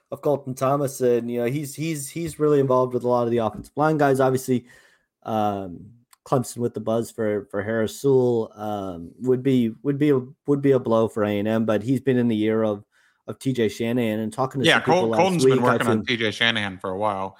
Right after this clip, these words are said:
Speaker 2: and T J
Speaker 1: I,
Speaker 2: mentioned Colton to me as a guy that,
Speaker 1: Yeah.
Speaker 2: that he knows.
Speaker 1: Um, and that's someone I, you know, talking to some people last week, it feels like L S U and A and M are kind of the two. Georgia's in the mix as well. Um,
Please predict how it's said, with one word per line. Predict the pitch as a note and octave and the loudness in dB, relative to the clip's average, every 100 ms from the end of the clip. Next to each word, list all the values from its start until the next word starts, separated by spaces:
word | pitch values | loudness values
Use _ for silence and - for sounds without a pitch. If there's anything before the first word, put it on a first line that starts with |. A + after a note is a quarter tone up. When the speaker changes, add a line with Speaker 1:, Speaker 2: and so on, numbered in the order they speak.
| - C#3 | -10 -6
Speaker 2:
and | C3 | -2
T | G3+ | 0
J | C#3+ C#3+ | 2 2
Speaker 1:
I, | |
Speaker 2:
mentioned | B2 B2 C3 A#2 B2 | 2 -2 -4 -6 -4
Colton | B2 A#2 G#2 | -4 -6 -8
to | G#2+ | -8
me | A#2 C#3 F#2+ | -6 -4 -6
as | G2 | -10
a | G#2 | -12
guy | F#2+ F#2+ G2 | -12 -14 -14
that, | G#2 G#2 - | -14 -16 -2
Speaker 1:
Yeah. | B2+ A2+ G2+ - - | 0 0 -4 -14 -12
Speaker 2:
that | G2 | -10
he | G2 | -8
knows. | G2 G2+ | -10 -6
Speaker 1:
Um, | A#2+ A#2 A#2 A2+ A2 A2+ - _ | -4 -2 -4 -6 -10 -12 -20 _
and | D#3 | -4
that's | E3 F#3+ | -2 0
someone | F3 D#3+ C#3 | -2 0 0
I, | C3+ | -2
you | B2+ C3 | -2 -2
know, | B2 | -2
talking | C#3 C#3 C3+ | -2 -6 -8
to | |
some | - A#2 | -12 -10
people | B2+ A2+ | -8 -4
last | A2 A2 | -4 -2
week, | A#2+ A#2+ | -4 -4
it | |
feels | B2 C3+ A#2+ | -6 -4 -2
like | A2+ - _ _ _ | -2 -4 _ _ _
L | D3 | 0
S | C#3 B2+ | 2 2
U | D3 | 0
and | C3+ | 2
A | B2 B2+ | 2 2
and | A#2+ | 0
M | B2 B2 | 0 -2
are | A#2 | -6
kind | A#2 A#2 | -6 -6
of | |
the | A2 | -8
two. | - A#2 A#2 | -6 -4 -2
Georgia's | A#2+ B2+ B2 A#2 B2 | 2 0 0 -6 -6
in | |
the | A#2 | -4
mix | A2+ A2 - | -4 -6 -10
as | G#2+ | -8
well. | A2 A2 A2 G#2+ A2 | -2 0 0 0 -4
Um, | F#2 A2 G#2 G#2 G2 G#2 | -8 -8 -6 -6 -8 -12